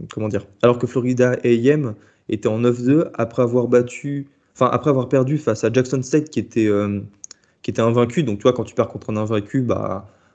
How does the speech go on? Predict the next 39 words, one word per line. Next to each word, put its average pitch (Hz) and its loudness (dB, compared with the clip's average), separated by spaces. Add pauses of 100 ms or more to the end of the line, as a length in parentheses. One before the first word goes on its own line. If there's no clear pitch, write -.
(140)
en 101 -6
général, 113 2
euh, 98 -2
ça 101 -4
veut 98 -2
pas 113 -2
dire 113 0
que - -20
t'es 117 -2
mauvais. 113 2 (580)
Et, 139 6
euh, 104 -2
leur 110 0 (100)
seconde 127 2
défaite, 123 4
c'était - -4
en 113 2
début 113 0
d'année, 120 2
rappelez-vous, 117 0
face 107 -2
à 104 2
North 110 -2
Carolina, 117 2 (460)
euh, 98 -2
avec, 110 2
euh, 107 4
la 107 6
moitié 117 2
de 120 2
leurs 107 2
joueurs 113 0
présents 120 2
parce - -4
qu'ils 104 -10
étaient 98 -4
pas 110 2
éligibles, 107 -2
euh, 101 -2